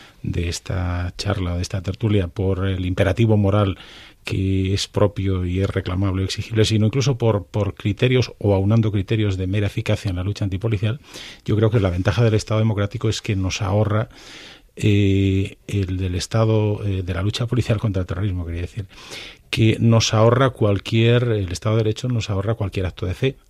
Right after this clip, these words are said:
Hay que esperar. Mañana en el Congreso de los Diputados comparece el ministro del Interior, señor Corcuera, informará.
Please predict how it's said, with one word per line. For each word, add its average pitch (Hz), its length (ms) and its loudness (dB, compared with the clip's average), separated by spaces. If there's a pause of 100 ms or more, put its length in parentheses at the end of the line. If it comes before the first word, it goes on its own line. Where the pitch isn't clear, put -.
Hay 92 140 -6
que - 100 -4
esperar. 107 440 0
Mañana 92 420 -2
en 101 60 0
el 92 120 -4
Congreso 98 440 -4
de 92 60 -4
los 92 140 -4
Diputados 95 420 -4
comparece 92 540 -6
el 90 80 -4
ministro 92 560 -6 (480)
del 95 160 0
Interior, 95 360 0
señor 92 320 -2
Corcuera, 127 460 0 (440)
informará. 101 640 2